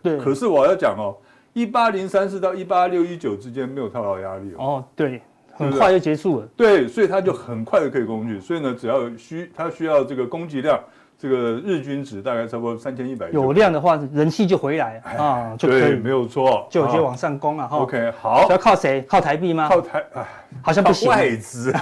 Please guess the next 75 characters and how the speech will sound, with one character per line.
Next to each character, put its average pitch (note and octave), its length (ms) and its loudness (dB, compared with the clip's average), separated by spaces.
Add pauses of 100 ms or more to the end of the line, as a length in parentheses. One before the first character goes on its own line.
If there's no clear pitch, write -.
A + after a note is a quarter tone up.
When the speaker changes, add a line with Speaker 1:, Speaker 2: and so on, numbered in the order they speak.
(140)
Speaker 1:
靠 A#3+ 100 8
外 F#3+ 280 8
资。 E3 120 -2 (240)
Speaker 2:
<laughs> - 200 -14
哦， B2 280 2
Speaker 1:
对。 C3+ 220 -2
Speaker 2:
其 D#3 120 0
实 C4 160 2
这 C4 220 0
一 A3+ 80 0
波 G#3+ 200 6
我 F3 60 4
们 D3+ 120 -4
十 E3 200 -8
一 G3+ 80 -4
月 A3 160 0
能 D#3+ 180 -4
涨 A2+ 260 -2
得 A#2 60 -2
这 B2+ 160 -6
么， D3+ 160 -2 (100)
这 G#3+ 120 -2
么 F3+ 100 -10
的 C#3 120 2
激 D#3+ 300 -10
动 D#3+ 300 -2
哈， G2+ 100 -6
Speaker 1:
嗯。 C#3 380 -2
Speaker 2:
其 F#3 180 -2
实 F3+ 140 -6
呢 D3 160 -2
有 D3 120 -2
两 G#2 180 -4
个 A2 100 -6
原 G#2 160 -4
因 F#2+ 120 -14
嘛， G2+ 200 -12
一 F3+ 100 -10
个 F3 120 -4
是 C#3 140 -10
选 G#2+ 220 -8
举 A#2 140 -10
行 F#2+ 240 -16
情， G2+ 200 -18
Speaker 1:
对。 D#3+ 140 0
Speaker 2:
那 A2+ 140 -4
本-， A2+ 260 -10 (140)
本 B2+ 160 -6
土 A2+ 160 -10
资 G#2+ 200 -14
金 A#2 200 -6
进 A#2 200 -12
来， E2+ 180 -16 (260)
那 F3 80 -4
大 F3 160 -2
家 D3+ 80 2
也 A2 140 0
认 B2 220 -6
为 G#2+ 80 -2
说， A#2 180 -6
哎， D#3+ 80 2
应 A#3 200 0
该 A#3 140 0
有 E3+ 80 2
个 D#3 100 -4
选 E3 220 -8
举 D3+ 80 -6
行 A#2+ 200 -4
情 B2 180 -8
啊， A2 280 -6
Speaker 1:
是 - 160 -2
啊。 - 20 4
Speaker 2:
对 - 0 -
不 E3+ 120 4
对？ - 120 0